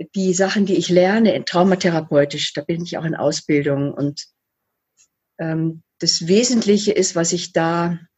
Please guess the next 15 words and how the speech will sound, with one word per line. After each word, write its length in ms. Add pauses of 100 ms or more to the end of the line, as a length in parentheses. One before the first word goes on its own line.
(340)
jetzt 200
auch 120
in 120
Abgrenzung 560
zur 120
gewaltfreien 540
Kommunikation 1080 (920)
mir 220
anschauen 440
möchte, 400
dass 220
ich 260
noch 240
viel, 480
viel, 680